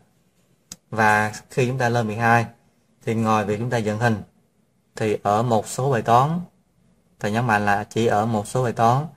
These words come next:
thì chúng ta có thể dựa vào thể tích hoặc là tọa độ. Đầu tiên,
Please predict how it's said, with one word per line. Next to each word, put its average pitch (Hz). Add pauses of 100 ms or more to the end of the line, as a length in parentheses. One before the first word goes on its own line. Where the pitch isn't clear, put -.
(360)
thì 107
chúng 113
ta 110
có 120
thể 113
dựa 101
vào 98
thể 104
tích 151 (800)
hoặc 101
là 95
tọa 95
độ. 95 (2500)
Đầu 110
tiên, 120